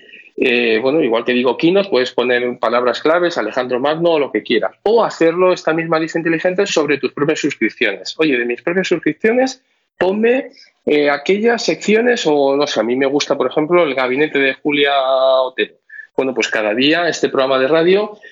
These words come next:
publica ocho o nueve cortes. Bueno, a mí me obliga a estar suscrito al podcast para luego estar buscando el gabinete.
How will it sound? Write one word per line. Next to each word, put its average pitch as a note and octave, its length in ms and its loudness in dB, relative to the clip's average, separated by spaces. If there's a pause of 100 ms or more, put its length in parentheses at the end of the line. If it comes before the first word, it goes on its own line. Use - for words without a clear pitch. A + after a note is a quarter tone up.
(280)
publica E3+ 640 0 (140)
ocho F3+ 320 0
o D3 40 -4
nueve C#3+ 280 0
cortes. A2 560 -2
Bueno, C#3 200 2
a - 20 2
mí B2+ 140 2
me D3+ 100 2
obliga D#3 280 2
a - 40 -2
estar C#3+ 200 -2
suscrito D3+ 400 -2
al D3 160 -4
podcast G#3+ 480 -2 (260)
para A#2+ 200 -2
luego D3+ 200 0
estar D#3 240 -2
buscando E3+ 400 0
el F#3+ 60 2
gabinete. B2+ 600 -2